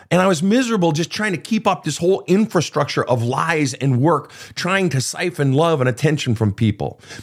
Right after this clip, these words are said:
Would that be accurate, or tweak it? How, tell me if I'm wrong. I want you, that's, I don't mind being wrong. Tell me, put it into your words again, Dustin. What was the hard part? Why did it cost you your joy?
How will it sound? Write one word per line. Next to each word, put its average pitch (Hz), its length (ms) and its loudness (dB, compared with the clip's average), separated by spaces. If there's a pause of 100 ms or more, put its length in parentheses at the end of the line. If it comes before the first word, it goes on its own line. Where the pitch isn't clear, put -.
(420)
Would 120 220 2
that 196 160 2
be 185 120 0
accurate, 180 400 0
or 127 160 4
tweak 180 300 -4
it? - 160 -8
How, 87 340 -4 (200)
tell 180 160 2
me 120 140 0
if 123 80 0
I'm 202 180 4
wrong. 147 320 2
I - 100 -2
want 131 300 2
you, 107 60 -2
that's, 120 300 0
I 135 60 2
don't 160 80 2
mind 156 220 2
being 135 180 2
wrong. 117 240 0
Tell 165 340 0
me, 139 240 2 (400)
put 214 140 4
it 220 40 4
into 180 140 2
your 151 120 4
words 117 300 2
again, 92 280 2
Dustin. 85 420 -4 (480)
What 214 160 4
was 233 120 4
the 202 100 0
hard 180 280 2
part? 151 280 2
Why 139 300 2
did 185 160 2
it 165 180 0
cost 165 360 0
you 143 100 -2
your 131 180 2
joy? 101 480 -2